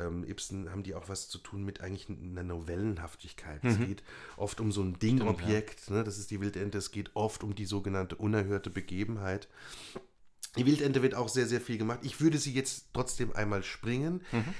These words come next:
Speaker 1: Ebenso wie die zwei Folgen. Achtzehnhundertsechsundachtzig folgt ein Stück Rossmersholm.
Speaker 2: Mhm.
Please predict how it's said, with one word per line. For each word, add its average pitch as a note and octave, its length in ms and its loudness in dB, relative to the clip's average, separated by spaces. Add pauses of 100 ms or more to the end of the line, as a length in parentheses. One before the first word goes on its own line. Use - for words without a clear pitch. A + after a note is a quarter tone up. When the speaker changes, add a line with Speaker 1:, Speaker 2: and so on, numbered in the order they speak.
(180)
Speaker 1:
Ebenso C#3+ 500 6
wie B2+ 120 -2
die A#2+ 140 -6
zwei A2 200 2
Folgen. A#2+ 380 0
Achtzehnhundertsechsundachtzig A2+ 920 -4
folgt G#2+ 260 -4
ein G2+ 120 -2
Stück - 260 -4
Rossmersholm. A2 960 2
Speaker 2:
Mhm. G2 160 0